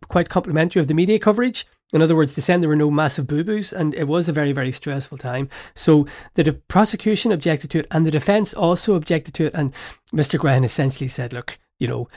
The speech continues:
if there was gonna be, uh, an application like this, it should have been before the pr-, the tapes were played." So he said that ship is sailed. So, uh, Miss Justice Tara Burns is gonna, gonna come back. She told, uh, Mister Mooney, B L, there won't be a decision now.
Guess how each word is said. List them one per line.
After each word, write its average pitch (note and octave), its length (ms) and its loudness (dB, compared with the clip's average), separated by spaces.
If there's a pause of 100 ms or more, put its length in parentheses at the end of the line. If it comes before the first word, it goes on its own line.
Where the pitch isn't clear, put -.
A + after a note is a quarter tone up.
(120)
if - 120 -6
there C#3 100 0
was B2 120 -2
gonna D#3+ 200 4
be, C3+ 280 0 (120)
uh, A#2+ 280 -6 (100)
an C3 180 -8
application C#3 500 -4
like B2 180 -6
this, B2 200 -8
it F3 100 -14
should C#3 160 -2
have B2+ 60 -2
been B2+ 100 -2
before C#3+ 500 -4 (320)
the D3+ 320 2 (240)
pr-, F3+ 180 -4
the C#3 160 -4
tapes F#3+ 300 0
were F#3 100 -2
played." E3+ 320 -2 (420)
So C#3+ 280 4
he B2+ 120 -2
said C3 220 -2
that C3 160 -6
ship D3 160 -10
is A2+ 80 -12
sailed. B2+ 380 -14 (200)
So, C#3 300 0 (180)
uh, C3 160 -2 (300)
Miss C#3+ 180 0
Justice - 320 -6
Tara D3+ 260 0
Burns A#2+ 440 -6 (380)
is C#3+ 180 -4
gonna, C#3+ 360 0
gonna C#3 200 0
come C#3 180 -2
back. A#2+ 180 -8
She - 120 -12
told, C#3+ 360 -4
uh, B2 320 -4
Mister C3 300 -8
Mooney, A#2+ 480 -6
B A#2 180 -4
L, A2+ 220 -6 (520)
there C3 100 0
won't C#3+ 100 2
be D3+ 80 2
a - 20 0
decision A#2+ 460 -2
now. A2+ 240 -6